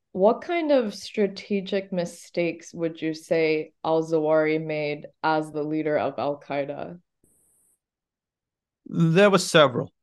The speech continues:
Speaker 2: And, uh, it's also important to, to point out that no terrorist is the perfect uh, assassin, murderer, they will make mistakes too. And Ayman al-Zawahiri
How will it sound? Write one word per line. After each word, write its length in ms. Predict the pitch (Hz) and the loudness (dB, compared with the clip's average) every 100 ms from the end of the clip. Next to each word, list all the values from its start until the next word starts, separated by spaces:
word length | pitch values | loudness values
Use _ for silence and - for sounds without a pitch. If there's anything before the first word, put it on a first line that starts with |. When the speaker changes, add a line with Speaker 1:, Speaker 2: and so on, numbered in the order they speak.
| _ | _
Speaker 2:
And, 460 | 139 139 135 127 110 - | -2 0 0 -4 -8 -14
uh, 160 | - - | -18 -8
it's 220 | 147 - | -8 2
also 360 | 160 139 151 135 | 2 2 2 2
important 580 | 170 147 135 - 127 | 2 2 2 -2 -10
to, 200 | - 123 - | -8 -10 -10
to 60 | - | -16
point 320 | - 135 131 | -6 -2 0
out 260 | 135 131 117 | 0 0 0
that 140 | 123 | -2
no 480 | 131 139 139 135 120 _ _ | 0 2 2 0 -4 _ _
terrorist 680 | - 151 143 139 131 - - | -6 2 4 4 2 -2 -8
is 240 | - 131 123 - | -4 -2 -4 -4
the 100 | 175 | -6
perfect 760 | 175 - 143 - 151 147 - - _ _ _ _ - | 0 4 4 4 0 -2 -6 -20 _ _ _ _ -6
uh, 160 | 131 - | -4 -4
assassin, 720 | 156 - 139 - 131 120 117 | -2 0 0 0 -4 -4 -4
murderer, 640 | 123 139 143 135 120 117 123 | 0 4 6 4 2 2 0
they 220 | 127 143 | 4 4
will 140 | 143 | 4
make 300 | 143 139 - | 2 2 0
mistakes 640 | 135 - 151 151 - - | -8 -4 0 0 -2 -14
too. 280 | - 175 139 | -4 2 4
And 100 | 127 | 4
Ayman 220 | 127 135 | 4 2
al-Zawahiri 580 | 135 135 135 139 139 135 | 2 2 2 2 2 2